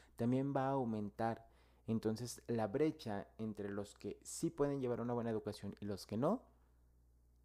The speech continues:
se ve acrecentada y pues también de una manera alarmante a la cual toda la sociedad debemos poner ojo y debemos de impulsar soluciones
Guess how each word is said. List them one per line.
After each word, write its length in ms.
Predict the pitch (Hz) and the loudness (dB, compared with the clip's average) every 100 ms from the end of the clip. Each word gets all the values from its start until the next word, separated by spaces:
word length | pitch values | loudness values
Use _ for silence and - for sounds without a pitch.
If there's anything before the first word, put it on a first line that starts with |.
| - - - - | -20 -20 -18 -4
se 100 | 113 | 0
ve 540 | 101 120 147 156 135 107 95 - - - _ - - - - | 2 4 4 4 2 0 -2 -10 -20 -20 _ -20 -20 -20 -8
acrecentada 920 | 120 120 107 - 110 - 107 117 143 - - - - | -4 -2 -4 -4 -4 0 2 4 2 -2 -16 -16 -6
y 100 | 113 | 2
pues 240 | 117 107 | 4 4
también 320 | 104 101 127 | 2 2 4
de 80 | 147 | 4
una 180 | 123 131 | 6 4
manera 400 | 127 113 120 120 | 4 4 4 4
alarmante 640 | 110 101 104 110 127 120 | 6 4 4 2 2 0
a 40 | 107 | 0
la 120 | 101 | 0
cual 300 | - 110 120 - - | 2 0 0 -4 -6
toda 200 | - 143 | 4 6
la 100 | 151 | 6
sociedad 360 | 139 127 - 123 | 4 -2 0 2
debemos 460 | 123 120 123 123 - | 4 4 2 -2 -4
poner 260 | 107 107 | -2 4
ojo 320 | 120 - 156 - | 2 4 -2 0
y 80 | 113 | 2
debemos 560 | 110 110 131 147 - - - - - - | 4 4 4 0 -2 -20 -20 -20 -14 -2
de 120 | 127 | 2
impulsar 680 | 127 123 123 123 - 165 175 | 2 0 0 0 2 0 2
soluciones 800 | 185 147 - 113 107 113 - | 0 0 0 0 2 0 -2